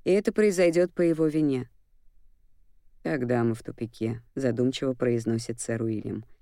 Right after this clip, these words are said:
«И если мы не сможем узнать, где именно Иезекия занимается незаконной торговлей,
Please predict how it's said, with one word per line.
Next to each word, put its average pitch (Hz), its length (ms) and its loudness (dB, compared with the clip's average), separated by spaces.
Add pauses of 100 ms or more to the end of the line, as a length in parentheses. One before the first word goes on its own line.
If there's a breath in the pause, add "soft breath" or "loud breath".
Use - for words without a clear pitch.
(400)
«И 135 60 4
если 139 360 4
мы 135 180 6
не 143 120 4
сможем 127 460 2
узнать, 123 460 2
где 123 300 0
именно 135 440 4
Иезекия 123 560 2
занимается 123 680 2
незаконной 123 640 2
торговлей, 117 720 -4